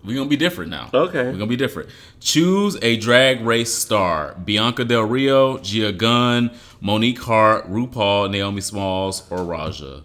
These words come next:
Speaker 2: Monique looks really good in this picture, though. This is a good picture of Monique.
Speaker 1: I wanted to pick none of the above, but I can't do that and then move forward, so.
Speaker 2: I gotta pick RuPaul. RuPaul
Speaker 1: Mm,
Speaker 2: is my
Speaker 1: I'm
Speaker 2: problematic fave.
Speaker 1: Mm,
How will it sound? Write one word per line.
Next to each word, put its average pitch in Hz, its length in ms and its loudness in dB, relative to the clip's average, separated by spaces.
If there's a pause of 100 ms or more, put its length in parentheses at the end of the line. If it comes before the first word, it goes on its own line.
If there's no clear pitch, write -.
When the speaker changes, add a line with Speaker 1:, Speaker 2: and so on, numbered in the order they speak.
Speaker 2:
Monique 165 380 2
looks 123 220 0
really 110 260 0
good 110 200 4
in 90 60 -4
this 98 180 0
picture, 104 340 -4
though. 80 220 -2
This 127 160 -4
is - 80 -8
a 110 40 -4
good 104 220 -2
picture 110 240 -6
of 95 80 -6
Monique. 82 540 -6 (520)
Speaker 1:
I 117 60 0
wanted 139 240 0
to - 60 -
pick 131 80 0
none 131 220 4
of 120 80 -2
the 120 60 2
above, 120 360 2
but 107 160 0
I 101 80 0
can't 110 240 -4
do 110 100 -4
that 107 220 0
and 92 100 -4
then 95 220 -4
move 92 220 -6
forward, 82 360 -10
so. 82 500 -10
Speaker 2:
I 107 200 -6
gotta 117 200 -8
pick 120 200 -10
RuPaul. 98 640 -10 (260)
RuPaul 95 480 -6
Speaker 1:
Mm, 90 160 -6 (440)
Speaker 2:
is - 40 -10
my 107 140 -2
Speaker 1:
I'm 95 220 -6 (180)
Speaker 2:
problematic 113 540 -4
fave. 76 420 -8
Speaker 1:
Mm, 90 520 -10